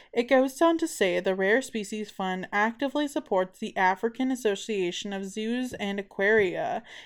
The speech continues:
in its efforts to improve African zoo collection management, captive animal husbandry, and public educational messages. So basically, many of their conservation funds are being spent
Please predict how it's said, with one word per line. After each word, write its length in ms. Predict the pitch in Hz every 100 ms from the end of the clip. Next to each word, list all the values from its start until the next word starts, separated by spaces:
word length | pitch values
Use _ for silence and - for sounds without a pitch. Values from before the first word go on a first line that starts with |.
| -
in 80 | 226
its 160 | 226 226
efforts 600 | 226 262 277 233 - - -
to 220 | 254 233
improve 840 | 202 190 - 220 254 277 262 185 - -
African 560 | 196 226 285 285 277 220
zoo 220 | 214 233
collection 720 | 233 208 190 190 - 220 214
management, 640 | 202 190 196 190 208 196
captive 580 | - 208 214 214 277 277 -
animal 380 | 214 208 208 208
husbandry, 840 | 208 202 196 196 190 196 190 196 - - - -
and 260 | 202 196
public 400 | - 240 311 302
educational 760 | - 202 233 - 208 202 208 202
messages. 760 | 190 185 - 208 - - - - - - - _
So 1120 | - - 233 233 233 233 226 226 226 240 220
basically, 500 | 214 240 262 247 247
many 320 | 233 214 214
of 140 | 214 196
their 340 | 196 190 185 - _
conservation 1120 | - - - 226 226 226 202 196 202 202 208 196
funds 260 | 196 196
are 80 | 190
being 240 | 202 196
spent 460 | 190 - 196 190